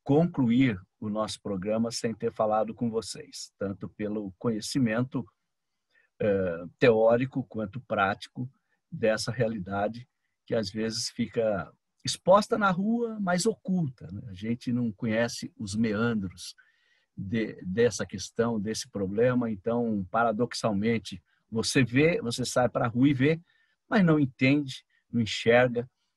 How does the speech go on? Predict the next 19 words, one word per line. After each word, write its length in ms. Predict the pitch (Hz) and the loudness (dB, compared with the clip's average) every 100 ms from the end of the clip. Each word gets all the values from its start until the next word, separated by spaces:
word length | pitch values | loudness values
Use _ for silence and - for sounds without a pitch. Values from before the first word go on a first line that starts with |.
| _ _ - | _ _ -10
e, 540 | 113 110 107 107 101 95 | -6 -4 -4 -2 -4 -6
portanto, 480 | 98 - 110 - 117 | -8 2 2 2 -4
o 420 | 104 95 101 202 - | -4 -4 -8 -10 0
trabalho 840 | 107 98 110 110 104 95 87 87 | 0 2 0 0 -2 -6 -8 -8
aí, 240 | 95 107 | -4 -2
a 60 | 104 | 0
colaboração 720 | - 120 110 113 101 - 110 | 4 4 6 2 0 -2 -4
de 60 | 101 | -4
vocês 520 | 95 - 110 113 104 | -8 -6 -4 -4 -6
eu 240 | 104 95 | -8 -8
julgo 300 | 95 107 98 | -8 -8 -6
inestimável. 720 | 110 117 107 104 92 - - _ _ _ _ _ - | -2 -2 -2 -4 -4 -6 -16 _ _ _ _ _ -6
Em 60 | |
segundo 380 | 156 185 170 196 | -2 -2 -2 -2
lugar, 340 | 196 170 190 | 2 6 6
eu 80 | 220 | 4
queria 240 | - 165 180 | 0 -4 0
parabenizá-los, 1120 | 175 185 170 185 196 165 170 220 214 - - _ _ _ _ | 4 4 2 0 2 4 4 4 -2 -6 -16 _ _ _ _
né? 280 | 127 143 202 | 4 6 4